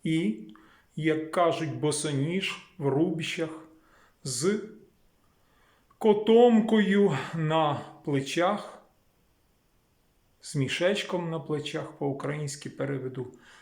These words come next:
почав ходити по вулицям і проповідувати. Всі ж ми беремо і згадуємо кожен день в молитвах нашого Ісуса Христа. Так що ж він проповідував?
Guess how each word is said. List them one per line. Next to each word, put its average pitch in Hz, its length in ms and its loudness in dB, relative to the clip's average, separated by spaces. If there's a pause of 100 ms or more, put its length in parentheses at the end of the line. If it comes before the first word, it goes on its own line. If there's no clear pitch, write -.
(120)
почав 156 420 0
ходити 135 440 -2
по - 160 -4
вулицям 196 560 0 (100)
і 160 160 -4
проповідувати. 156 1040 -4 (920)
Всі 269 300 -2
ж 208 120 2
ми 185 300 2
беремо 160 640 0
і 139 80 0
згадуємо 147 600 -2
кожен 151 380 -4
день 160 280 -4
в 160 40 -6
молитвах 147 680 -4 (1000)
нашого 175 440 0
Ісуса 175 480 -4
Христа. 185 640 -6 (2250)
Так 170 180 -2
що 262 200 -4
ж 196 160 -2
він 147 120 -4
проповідував? 127 720 -6